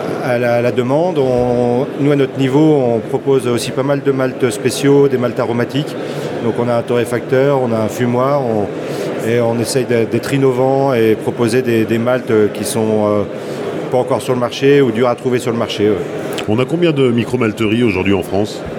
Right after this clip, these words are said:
Speaker 1: On est une petite dizaine.
Speaker 2: Ouais, donc c'est, c'est encore, euh, anecdotique.
Speaker 1: C'est le, le maillage commence à se faire au niveau du, de la France.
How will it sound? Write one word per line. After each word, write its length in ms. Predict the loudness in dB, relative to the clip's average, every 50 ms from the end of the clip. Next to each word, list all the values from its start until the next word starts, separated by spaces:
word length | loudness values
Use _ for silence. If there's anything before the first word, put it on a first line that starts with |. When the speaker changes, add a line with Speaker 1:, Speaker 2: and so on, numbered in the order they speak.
| -8 -8 -6 -6 -6 -6 -6 -6 -4 -2
Speaker 1:
On 80 | 0 0
est 60 | 0
une 100 | 0 0
petite 340 | 0 -2 -2 -2 -4 -8 -4
dizaine. 320 | -2 -2 0 0 0 -2 -2 -6 -10 -12 -12 -12 -10 -10 -6 -2
Speaker 2:
Ouais, 140 | 0 0 0
donc 140 | 0 -2 -4
c'est, 280 | -2 0 0 0 0 0
c'est 120 | 0 0
encore, 440 | -2 0 0 2 0 2 2 0 0
euh, 160 | 0 -2 -2
anecdotique. 640 | -2 -2 -2 0 0 0 -2 0 -2 -4 -4 -6 -12 -12 -12 -12 -10 -10 -10 -8 -8 -6 -6 -6
Speaker 1:
C'est 280 | -4 -2 0 2 2 4
le, 140 | 2 2 2
le 120 | 2 0
maillage 340 | 2 2 0 0 0 -2 0
commence 300 | 0 0 0 0 0 -2
à 60 | -2
se 120 | -4 -4 -2
faire 260 | 0 0 2 2 2
au 120 | 0 0
niveau 400 | 0 -2 0 0 2 2 2 0
du, 340 | 0 0 0 2 2 0 0
de 60 | 0 0
la 80 | -2
France. 320 | -2 0 -2 -2 -2 -2